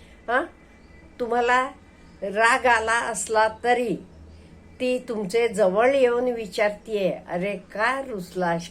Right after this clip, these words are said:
काय झालं तुला? कोणी काही बोलला का? का ती बोलतीये असं?" तिचं खरं खरं तुमच्यावर प्रेम आहे म्हणून. त्यामुळे हे आपल्याला कळायला पाहिजे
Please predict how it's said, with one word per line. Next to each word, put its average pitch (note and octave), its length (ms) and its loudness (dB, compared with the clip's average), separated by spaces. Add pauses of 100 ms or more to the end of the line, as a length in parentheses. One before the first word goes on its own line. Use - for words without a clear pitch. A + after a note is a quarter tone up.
काय A3+ 220 2
झालं F#3+ 320 0
तुला? E3+ 420 -4
कोणी F#3+ 460 -4
काही G#3 420 -4
बोलला G3 500 -2
का? C#3+ 360 -8 (920)
का C4 140 8 (100)
ती C#4+ 60 -2
बोलतीये A#3 580 0
असं?" A3 360 0 (580)
तिचं A#3 300 -4 (100)
खरं G#3+ 260 0 (100)
खरं G#3 280 -2 (120)
तुमच्यावर F#3+ 520 -4
प्रेम F#3+ 500 -4
आहे F3 320 -4
म्हणून. E3 520 -2 (1800)
त्यामुळे A#3+ 300 4
हे B3 220 4
आपल्याला C4 520 2
कळायला B3 500 0
पाहिजे G#3 600 -2